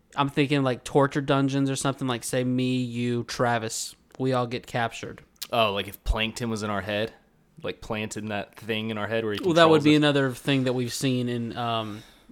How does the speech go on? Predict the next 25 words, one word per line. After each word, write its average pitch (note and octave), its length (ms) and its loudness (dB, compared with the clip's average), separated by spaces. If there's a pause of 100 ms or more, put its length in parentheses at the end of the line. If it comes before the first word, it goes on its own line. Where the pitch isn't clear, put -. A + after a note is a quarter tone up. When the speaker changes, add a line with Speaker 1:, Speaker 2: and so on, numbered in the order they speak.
(480)
Speaker 1:
you B2+ 160 -8
know, G#2+ 100 -4
fiction G#2+ 640 -2 (100)
that's A2 240 2
Speaker 2:
Oh, G2+ 40 4
okay. A2 80 0
Speaker 1:
happened, G#2 440 -4
but G2 180 -8
Speaker 2:
Okay. - 1200 -20
Speaker 1:
th-, D2+ 220 -6
the D3 140 6
only D#3 140 6
way D#3 180 8
that D3 120 6
I C#3 60 4
could C3+ 180 -4
feel D3 440 4
this C#3 220 2
indirect B2+ 800 0
guilt B2+ 300 0
that - 140 -8
she - 180 0
must C3 260 0
be C3+ 80 -2
feeling, C#3+ 500 0